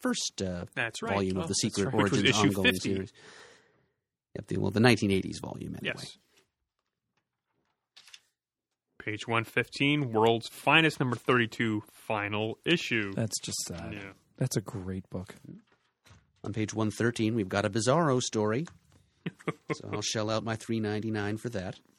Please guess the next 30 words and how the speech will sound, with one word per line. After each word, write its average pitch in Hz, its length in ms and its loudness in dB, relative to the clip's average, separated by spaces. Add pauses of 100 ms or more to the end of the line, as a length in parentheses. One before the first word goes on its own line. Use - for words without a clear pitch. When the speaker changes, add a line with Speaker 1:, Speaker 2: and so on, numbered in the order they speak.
(460)
Speaker 3:
You 127 80 -6
gonna 123 120 2
get 117 160 0
the 117 80 -2
regular 131 280 2
Speaker 2:
Well, 107 80 2
Speaker 3:
cover? 156 440 6
Speaker 2:
if - 100 -4
you 131 60 -8
get 123 160 6
it 117 80 0
through 123 100 -2
D 123 160 2
C 127 200 0
S, 143 220 4
Mister 117 180 -6
Murder 110 160 -2
will 110 40 -6
be 107 80 -4
forty - 300 -8
percent - 280 -4
off. 151 120 -4
That'll 107 80 -8
be 101 80 -6
Speaker 1:
Mm-hmm. - 80 -10
Speaker 2:
two 127 120 -4
thirty-nine. 113 600 0
Speaker 1:
All 85 80 -12 (100)
right, 196 180 -8
noted. 98 500 -4